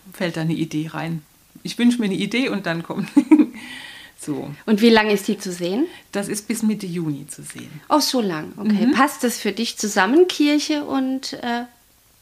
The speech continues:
Speaker 2: Brustkrebs oder,
Speaker 1: Ja.
Speaker 2: ähm, Hüte?
Speaker 1: Ja, weil viele Leute, denke ich, die suchen Trost und Zuspruch tatsächlich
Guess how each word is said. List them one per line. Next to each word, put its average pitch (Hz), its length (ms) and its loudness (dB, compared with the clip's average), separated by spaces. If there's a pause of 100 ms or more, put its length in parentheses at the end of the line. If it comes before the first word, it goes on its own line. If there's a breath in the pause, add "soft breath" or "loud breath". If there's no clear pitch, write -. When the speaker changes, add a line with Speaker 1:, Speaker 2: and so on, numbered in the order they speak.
(300)
Speaker 2:
Brustkrebs 262 600 0
oder, 226 460 4 (460)
Speaker 1:
Ja. 214 480 4
Speaker 2:
ähm, 226 180 -6
Hüte? 285 480 6 (1080 loud breath)
Speaker 1:
Ja, 202 520 2
weil 208 540 2 (1600 soft breath)
viele 240 320 2
Leute, 233 360 2
denke 214 360 -2
ich, - 120 -10
die 202 140 -6
suchen 208 680 -4 (500)
Trost 214 960 -2
und 190 440 -4
Zuspruch - 760 -6 (300)
tatsächlich 175 920 -6